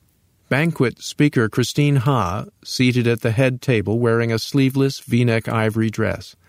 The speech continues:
listens as Jeff Tom introduces the head table.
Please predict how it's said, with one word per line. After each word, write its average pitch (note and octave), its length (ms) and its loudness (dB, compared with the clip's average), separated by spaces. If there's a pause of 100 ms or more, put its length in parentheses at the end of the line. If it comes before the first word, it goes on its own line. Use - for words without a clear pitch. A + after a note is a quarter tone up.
(520)
listens C3 440 2
as A2+ 200 2
Jeff B2 340 -2
Tom G#2 400 -2
introduces A#2 680 -2
the C3+ 100 0
head B2 220 -2
table. - 400 -6